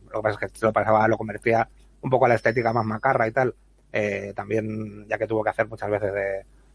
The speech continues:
de macarra, trabajó de portero de discoteca y tal, y era un poco, formaba parte de su personaje.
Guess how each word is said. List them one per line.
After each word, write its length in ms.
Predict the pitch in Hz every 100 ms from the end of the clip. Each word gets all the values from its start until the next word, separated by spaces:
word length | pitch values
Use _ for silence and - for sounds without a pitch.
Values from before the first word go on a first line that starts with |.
| _
de 340 | 120 113 107 107
macarra, 360 | 107 127 123
trabajó 300 | 104 95 98
de 220 | 104 101 98
portero 260 | 104 107
de 40 | 104
discoteca 440 | - 101 120 104
y 40 | 98
tal, 140 | 113
y 20 |
era 100 | 101
un 60 | 98
poco, 360 | 98 101 101 - _ _ _ _
formaba 320 | 117 113 117
parte 140 | 117
de 60 | 117
su 60 |
personaje. 440 | 113 117 120 120